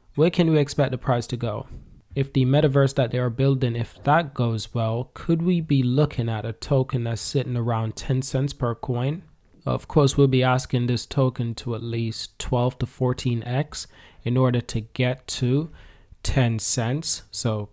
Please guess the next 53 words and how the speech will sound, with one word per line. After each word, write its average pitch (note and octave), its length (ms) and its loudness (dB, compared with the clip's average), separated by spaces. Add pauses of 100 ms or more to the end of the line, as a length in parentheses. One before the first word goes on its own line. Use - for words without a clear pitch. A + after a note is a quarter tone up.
keep B2+ 260 0
that A#2+ 140 2
in A2+ 140 0
mind. C3 420 0
That's A#2 300 -2
a A#2 100 2
high A#2+ 320 0
margin. B2 680 -2 (600)
And C#3 120 4
to C#3 60 2
say F#3+ 200 4
the C#3 80 4
least, B2+ 540 2
that C3+ 260 -2
will B2 360 4
not C#3+ 340 2
be C3+ 80 2
easily B2+ 480 0
accomplished. A2+ 720 -4 (220)
They B2 120 0
are D#3 220 6
available C3 400 4
on A#2 160 -2
Twitter. C3+ 400 -2 (280)
It's A#2 120 -8
a - 40 -8
good B2 180 -2
way A#2+ 180 -2
to A#2 60 -4
keep B2+ 260 -2
up A#2+ 120 -4
with A#2 120 -4
everything A#2+ 420 -4
that A2+ 140 -6
they're A#2 160 -4
doing. C3 400 -4 (800)
They've B2+ 180 4
also C#3+ 300 4
got B2+ 180 2
a A#2+ 60 2
blog C3 400 2
on A#2+ 180 -2
Medium, C3+ 520 2
another C#3+ 420 2
good A#2 180 0
way A2+ 140 0
to A#2 80 -2
keep - 240 -4
up A#2 140 -4
with A#2 100 -4
what A2+ 200 -4
they're A#2 140 -2
doing. B2 440 -4